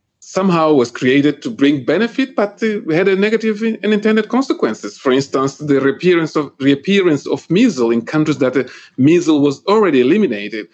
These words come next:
through, uh, and, and, and the anti-vaccine movement used platforms such as Facebook, Google, and Amazon, the, the tech giants, to really campaign against vaccine, which resulted in reappearance of measles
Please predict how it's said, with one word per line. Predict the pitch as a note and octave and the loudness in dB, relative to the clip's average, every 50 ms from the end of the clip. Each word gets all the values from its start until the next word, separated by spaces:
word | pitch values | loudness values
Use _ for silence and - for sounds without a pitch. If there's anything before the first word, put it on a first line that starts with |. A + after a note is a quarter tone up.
| _ _ _ _ _ _ _ - - | _ _ _ _ _ _ _ -18 -8
through, | - - C#3 C3+ C3+ C3+ C3 - - | -4 0 2 2 2 2 0 0 0
uh, | C#3+ C3+ C#3 C#3 D3 C#3+ C#3 C#3+ C#3+ | 0 0 0 0 0 -2 -2 -2 -2
and, | C3+ C3+ C3+ - | -4 -6 -6 -4
and, | - C#3+ C#3 C#3 C#3+ C3+ | -2 0 0 0 -2 -2
and | D3 D3+ C#3 C#3 C3+ B2+ | -2 -2 0 0 2 2
the | C#3 C#3 - | 0 0 -2
anti-vaccine | C#3 C#3 C#3+ C3+ - D3 C3 B2+ B2 A#2 - - D#3+ D3+ C3+ | -2 -4 -4 -2 -2 -2 0 0 -2 -4 -2 0 0 2 2
movement | C3 C3 C#3+ F3 A#3 B3+ A3 F3+ A#2+ A2 A2+ A2+ - - | 2 2 2 2 2 2 2 0 0 0 0 -4 -4 -2
used | B2+ B2 C#3 C#3+ C#3+ C#3 - _ - | 0 2 4 4 2 0 -2 _ -4
platforms | D3 D#3 F3 - - - A2+ A2+ - | -4 -4 -4 -6 -8 -8 -8 -6 -6
such | B2 B2 B2 - | -6 -6 -6 -4
as | A#2 A2 G#2+ - | -6 -6 -6 -6
Facebook, | - - A#2 A#2 A#2 - - - A2+ G#2+ - | -4 -2 -2 -2 -2 -2 -2 0 0 0 0
Google, | - A#2 A2+ A2 A2 A2+ A2 | 0 2 2 2 2 2 0
and | A2 G#2+ A2 | 0 0 -2
Amazon, | A2 A#2+ B2 A2 - B2 A2+ A2 | -2 0 0 0 0 0 0 0
the, | A2 | -2
the | G#2 G2 A2 G#2+ G2+ - - | -2 -4 -6 -6 -6 -4 -6
tech | - - - C#3 - - - | -4 -2 -4 -4 -4 -6 -8
giants, | - - A#2 A2+ A#2+ B2 B2+ D3 D3+ - - - - - - - _ - | -4 -4 -2 -2 -2 0 -2 -2 -2 -4 -10 -20 -20 -20 -20 -20 _ -2
to | - F3+ D#3 | 0 2 2
really | C#3+ C3+ C#3 D3+ F3 F#3+ G#3 A3 A3 A3 A3 A3 G#3+ - - - _ _ _ _ _ _ - - | 4 4 4 4 4 4 4 4 4 2 2 0 -2 -6 -14 -20 _ _ _ _ _ _ -8 -4
campaign | - D#3 C#3 C3 - - - C#3+ D#3 E3+ F3 E3+ | -4 -4 -4 -4 -6 -6 -4 0 0 2 2 0
against | D3 C3 C3+ B2+ B2 - | 0 0 0 -2 -2 -4
vaccine, | A#2 A2+ - - - - B3 B3+ A3+ F3 B2+ C3+ | -6 -6 -6 -6 -4 0 2 2 2 2 2 2
which | A3+ B3 - - | 0 0 -2 -2
resulted | A3 D3 A#2+ G2+ - - C#3 D3 E3 E3 D#3+ F#3 E3+ E3 - - - - _ _ - | -4 -4 -4 -6 -4 -2 0 0 2 2 2 0 0 -2 -4 -12 -20 -20 _ _ -2
in | F3 E3+ E3+ E3 E3+ E3 E3 | 0 2 4 4 2 2 0
reappearance | - D3+ D#3 D3+ D3 - D3+ D#3 D#3+ E3 D#3+ D#3+ - | 0 0 0 0 0 2 2 4 4 4 2 0 -2
of | F#3+ E3 - - | -4 -8 -6 -2
measles | F3 B3 D#4+ F4 D#4+ B3 D3+ - - _ | 0 2 2 2 2 0 -4 -6 -10 _